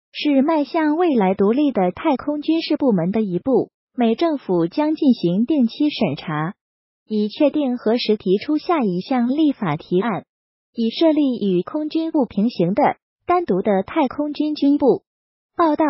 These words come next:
称，作为独立太空军种的最大国会批评者之一，俄亥俄州众议员麦克特纳发布了一份支持S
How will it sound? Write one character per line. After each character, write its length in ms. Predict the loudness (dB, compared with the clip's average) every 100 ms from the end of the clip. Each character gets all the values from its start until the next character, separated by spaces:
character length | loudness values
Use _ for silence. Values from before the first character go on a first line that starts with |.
| -2
称， 360 | -2 -2 -2 -8 _ _ _ _ _
作 200 | 4 6
为 260 | 6 4 2
独 140 | 2
立 220 | 2 2
太 260 | 0 -4 -4
空 260 | -4 -8
军 220 | -6 -6 -2
种 200 | -2 0
的 220 | 0 0
最 240 | 0 0
大 200 | 2 0
国 240 | 0 -2 0
会 200 | 2 0
批 240 | 2 0
评 240 | 2 -2
者 160 | 0 -2
之 180 | 0 -2
一， 320 | -2 -2 -4 -8 _ _ _ _
俄 180 | 2 2
亥 260 | 4 2 2
俄 160 | 0
州 260 | 2 4 4
众 240 | 2 -2
议 180 | 0 2
员 280 | 2 2 0
麦 260 | 0 -2 -4
克 240 | -2 -2
特 220 | 0 0
纳 260 | 0 -2 -4 _ _ _
发 180 | 0 2
布 160 | 2
了 100 | 2
一 200 | 0 -2
份 260 | 0 0 0
支 180 | 0 -2
持 320 | 0 0 2
S 220 | 2 0